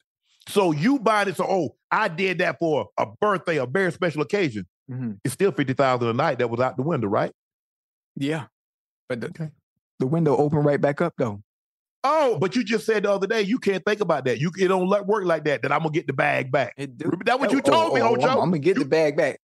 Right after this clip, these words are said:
Speaker 2: Hey, I, I'm, I'm,
Speaker 1: <laughs>
Speaker 2: that P J coming, too.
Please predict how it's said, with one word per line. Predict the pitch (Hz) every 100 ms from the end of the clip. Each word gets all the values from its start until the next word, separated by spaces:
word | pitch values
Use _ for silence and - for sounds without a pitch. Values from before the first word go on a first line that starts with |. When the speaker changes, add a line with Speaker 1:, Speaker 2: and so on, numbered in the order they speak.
| -
Speaker 2:
Hey, | 165 123 92 _ _ _ _ _ -
I, | 139
I'm, | 131 151 226
I'm, | 151 147 - _ -
Speaker 1:
<laughs> | _ _ -
Speaker 2:
that | 143 143
P | 196
J | 160 156
coming, | 143 190 160
too. | 131 175 135